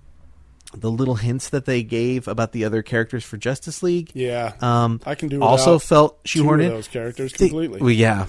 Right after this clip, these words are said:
Speaker 1: ab-, absolutely. Um, they should have been credit cookies. It sh-, they didn't have one, and
Speaker 2: Right.
Speaker 1: that should, that scene should have been in the credits. And,
Speaker 2: Yeah.
Speaker 1: and I think I would have felt better about that scene,
Speaker 2: But
Speaker 1: seeing those things.
Speaker 2: if they do that, are they just flat out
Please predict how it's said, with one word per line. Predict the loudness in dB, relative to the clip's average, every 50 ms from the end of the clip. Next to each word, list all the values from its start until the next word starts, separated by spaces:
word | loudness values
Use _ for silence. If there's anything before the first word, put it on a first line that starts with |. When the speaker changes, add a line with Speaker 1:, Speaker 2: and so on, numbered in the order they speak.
| -8 -8 -8
Speaker 1:
ab-, | -8 -8 -4 0
absolutely. | 0 0 0 0 0 0 2 2 2 2 2 2
Um, | 2 2 4 2 0 -2 -6 _ _ -20 -20 _ _ _ _ _ _ _ _ _ _
they | -2 0
should | 0 2 0 0
have | 2
been | 0 0 0
credit | 0 -2 -2 -2
cookies. | -4 -6 -8 -8 -12 -14 -14 -16 -18 -20 -20 -20 -20 -20 -20 -20 _ _ _ _ _ _ -6
It | -6 -4
sh-, | -4 -6 -6
they | 0 2 2 4
didn't | 6 6 6 6
have | 4 2 2 2 2 0
one, | -2 -4 -6 -10 -16 -20 -20 -20 -20 -20 -20 -20 _ _
and | 0 2 4
Speaker 2:
Right. | 4 4 4 4
Speaker 1:
that | 4 4 4
should, | 4 4 4 4
that | 4 4 4 2 0 0
scene | -2 0 0 0 2
should | 2 2 2
have | 4 4
been | 2 2
in | 2 0
the | 0 0
credits. | -2 -2 -4 -4 -6 -12 -16 -18 -16 -8
And, | -6 -6 -4 -4
Speaker 2:
Yeah. | -2 -2 -2
Speaker 1:
and | 0 2
I | 2 2
think | 2 4 2 2 2 2
I | 2
would | 2 2
have | 2 2
felt | 2 0 0 0 2
better | 0 2 2 2 0
about | 0 0 0 0 0
that | -2 -2 -2 -4 -6 -12 -12
scene, | -12 -10 -6 -2 0
Speaker 2:
But | 2 2 2 2 0 -4 -10
Speaker 1:
seeing | -8 -4 -2 -2 0 0
those | 0 0 0 -2
things. | -2 -2 -2 -2 -2 -4 -6 -6
Speaker 2:
if | -8 -8 -4 -2
they | 0 0
do | 0 0 -2 0 2
that, | 2 2 4 2 0
are | -2 -4 -4
they | -2 -2 -4
just | -4 -6 -8 -4 -2 -2 -2 -2 -6
flat | -12 -10 -6 -2 -2 0 0
out | 0 -2 -2